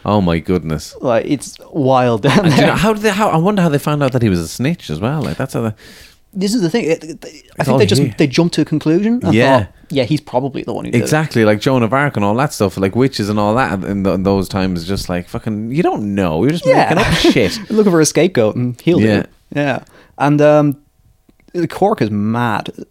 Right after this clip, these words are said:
Speaker 2: Down
Speaker 1: It
Speaker 2: th-,
Speaker 1: is.
Speaker 2: th-, there's, there's a whole book called Tucky's Cork Remembrancer.
Speaker 1: Right.
Speaker 2: And it's just this guy, Tucky, who just tells the history of Cork. And you have stories where people, um, like,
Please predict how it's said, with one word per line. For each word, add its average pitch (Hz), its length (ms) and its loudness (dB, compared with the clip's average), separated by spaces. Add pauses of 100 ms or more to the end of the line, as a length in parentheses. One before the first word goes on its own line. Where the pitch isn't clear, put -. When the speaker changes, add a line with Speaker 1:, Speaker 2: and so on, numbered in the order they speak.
(360)
Speaker 2:
Down 120 160 2
Speaker 1:
It 190 80 4
Speaker 2:
th-, 92 160 4
Speaker 1:
is. 165 100 2
Speaker 2:
th-, 160 120 2
there's, 147 340 2
there's 165 140 2
a 175 40 6
whole 208 200 4
book 160 280 0
called 127 260 0
Tucky's 147 360 0
Cork 131 380 -2
Remembrancer. 113 640 -4 (400)
Speaker 1:
Right. 87 520 -2
Speaker 2:
And 127 120 0
it's 123 140 -4
just 156 240 -2
this 143 160 -2
guy, 143 240 2
Tucky, 131 380 -2
who 110 60 -2
just 110 180 -6
tells 123 320 0
the 120 100 -2
history 107 340 -4
of 101 80 -6
Cork. - 400 -12 (680)
And 120 560 -2 (400)
you 147 240 -2
have 147 320 2
stories 135 520 0
where 120 80 -2
people, 117 580 -2
um, 104 380 -4 (520)
like, 127 260 -4